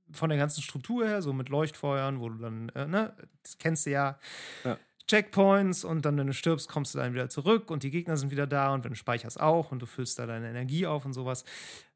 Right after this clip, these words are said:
Speaker 1: Aber halt nicht mit Nahkampffokus, sondern wirklich mit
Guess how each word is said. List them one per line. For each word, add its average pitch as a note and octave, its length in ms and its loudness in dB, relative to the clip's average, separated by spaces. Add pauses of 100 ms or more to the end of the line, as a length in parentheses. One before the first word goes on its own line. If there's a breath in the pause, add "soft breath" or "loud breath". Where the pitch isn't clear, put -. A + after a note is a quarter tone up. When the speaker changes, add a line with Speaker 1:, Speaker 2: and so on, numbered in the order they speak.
(100)
Speaker 1:
Aber F#3+ 440 6
halt E3+ 200 4
nicht F3 300 0
mit D#3+ 120 0
Nahkampffokus, F3+ 720 0
sondern D#3 300 2
wirklich D#3+ 380 -2
mit - 460 0